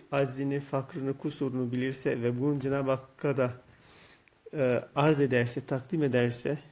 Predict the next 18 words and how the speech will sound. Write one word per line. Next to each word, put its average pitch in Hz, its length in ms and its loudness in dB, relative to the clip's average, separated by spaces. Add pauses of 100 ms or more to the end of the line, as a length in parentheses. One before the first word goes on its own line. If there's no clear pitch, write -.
(120)
ve - 40 -10
onun 139 320 -2 (120)
kudretine 131 600 -2 (1000)
sığınırsa 147 840 0
Cenab-ı 135 280 2
Hak 123 140 -4
elbette 120 480 -2
kudretiyle 123 640 -4
onu 143 420 -4 (380)
ne 139 60 -6
yapacaktır? 127 680 -4 (920)
E, 185 60 -12 (340)
rahmetiyle, 123 640 -4
kudretiyle 127 480 -6
onu 139 340 -4 (220)
muhafaza 127 600 -2
edecektir 131 800 -8 (240)
inşallah. 139 560 -6